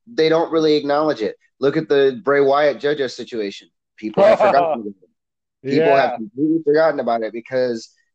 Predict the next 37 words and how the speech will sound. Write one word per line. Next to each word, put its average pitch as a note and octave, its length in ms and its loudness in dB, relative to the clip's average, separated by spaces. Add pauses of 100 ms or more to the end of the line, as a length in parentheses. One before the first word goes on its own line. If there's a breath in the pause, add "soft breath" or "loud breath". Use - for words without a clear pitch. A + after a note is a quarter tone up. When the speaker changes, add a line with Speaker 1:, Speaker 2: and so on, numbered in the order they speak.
(140)
Speaker 1:
even D#3+ 380 2
while D3 240 2
that D3+ 120 0
was C#3 120 -10
going C3 320 0
on, B2 280 -2
those A2 160 -4
accusations A#2+ 720 -6
were G#2+ 80 -8
going A2 300 -2
on, A2 320 -2
whether G#2 260 -4
they're A2 180 -2
true C3 200 -4
or A2 80 -2
not, F2 240 -8 (460)
W B2 240 0
W C#3 120 0
E - 20 -2
just F#2+ 220 -14
kept - 280 -8
the C3 60 -4
ball C3+ 240 0
rolling, C#3+ 260 2
like F#2+ 220 -12
you G#2+ 80 -10
just A2 160 -6
said. C3+ 220 -4 (100)
You G#2 80 -8
know, G2+ 140 -4
they G#2+ 160 -2
just, G#2+ 240 -8
the F#2+ 100 -6
show A2 300 -2
must A#2+ 240 -4
go B2+ 160 0
on. A2 260 -2